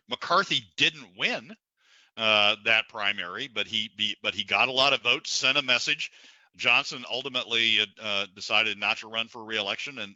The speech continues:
and, and ultimately, the way things played out, there was a change in,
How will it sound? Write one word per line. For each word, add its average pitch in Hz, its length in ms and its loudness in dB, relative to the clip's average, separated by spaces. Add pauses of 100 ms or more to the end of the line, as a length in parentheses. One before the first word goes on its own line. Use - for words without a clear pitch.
and, 107 200 -4 (120)
and 104 320 -8
ultimately, 117 640 2 (420)
the 113 60 -12
way 117 160 4
things 117 300 -2
played 123 260 -2
out, 107 220 2
there 123 100 -10
was 117 160 -10
a 123 40 -10
change 117 440 0
in, 117 240 -2